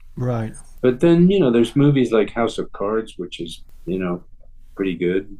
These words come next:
Speaker 2: Under Fire, which is pretty good.
Speaker 1: The Nick Nolte.
Speaker 2: Gor-, Gorky, yeah, Gorky Park was a failure, but I,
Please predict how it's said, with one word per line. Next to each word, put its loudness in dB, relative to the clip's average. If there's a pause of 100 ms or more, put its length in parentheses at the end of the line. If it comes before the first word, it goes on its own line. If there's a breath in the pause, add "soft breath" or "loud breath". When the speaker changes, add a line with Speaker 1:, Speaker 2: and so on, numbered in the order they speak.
(200)
Speaker 2:
Under 0
Fire, 0
which -10
is -8
pretty -4
good. -4 (200)
Speaker 1:
The -8
Nick -6
Nolte. -4 (460)
Speaker 2:
Gor-, 4
Gorky, -2 (120)
yeah, -2
Gorky -2
Park -2
was -6
a -10
failure, 0
but -4
I, -6